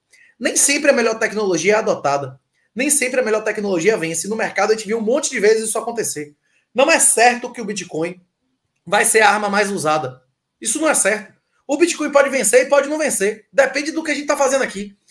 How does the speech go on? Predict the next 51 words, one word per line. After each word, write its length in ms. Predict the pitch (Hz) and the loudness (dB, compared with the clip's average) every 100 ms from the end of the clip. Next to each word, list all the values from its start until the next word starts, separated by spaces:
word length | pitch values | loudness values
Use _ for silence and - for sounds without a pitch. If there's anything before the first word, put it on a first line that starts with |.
| _ - | _ -6
Se 140 | - | -2
eu 80 | 339 | 0
não 80 | 339 | 0
acreditasse 540 | 294 269 233 233 226 | 0 -2 0 -2 -2
nisso, 180 | 185 202 | -6 -6
eu 60 | 247 | -4
não 80 | 247 | 0
estaria 260 | 247 247 | 0 0
me 80 | 233 | 0
doxando 440 | 240 - - 208 | -2 0 -2 -2
agora 440 | 180 165 202 233 - _ - | 0 2 2 0 -12 _ -2
pra 140 | - | 0
evangelizar. 640 | 277 277 262 240 175 175 - _ _ _ - | 2 2 2 2 2 -2 -4 _ _ _ 4
Eu 180 | 262 277 | 4 6
tá 120 | 247 | 4
aqui 180 | 233 233 | 4 2
agora, 260 | 175 202 | 2 2
não 80 | 208 | 0
tá 80 | 208 | 0
aumentando 340 | 233 202 226 | -2 -2 -2
a 40 | 190 | -2
chance 280 | 214 233 208 | -2 -4 -4
de, 80 | |
minha, 140 | 196 202 | -4 -4
de 180 | 190 190 | -4 -4
eu 120 | 185 | -2
ter 60 | |
uma 80 | 214 | 0
morte 220 | 196 170 | -2 -2
violenta? 540 | 180 165 185 214 175 - _ _ _ _ _ - 175 180 | 0 0 0 -4 -10 -14 _ _ _ _ _ -20 -20 -8
Minha, 260 | 208 180 202 | -4 -4 -4
minhas 260 | 196 196 | -4 -4
filhas, 400 | 190 208 214 - _ _ | -4 -2 -2 -4 _ _
minha 180 | 175 208 | -4 -2
mulher, 480 | 202 185 202 - - - | 0 2 2 0 -12 -8
minha 100 | 196 | -6
família 300 | 196 196 190 | -4 -2 -2
ser 140 | 196 | 0
sequestrada, 600 | 175 175 165 - 175 180 | -2 -2 -2 0 0 0
não 100 | 190 | 0
aumenta 260 | 185 240 240 | 0 0 -2
a 40 | |
chance 160 | 170 233 | -4 -4
de 60 | 208 | -4
eu 40 | |
tá 60 | 180 | -6
metendo 220 | 165 170 | -6 -6
minha 100 | 156 | -4
cara 180 | 156 147 | -2 -2
aqui 120 | 147 | -2
agora? 340 | 139 196 202 | 0 0 -2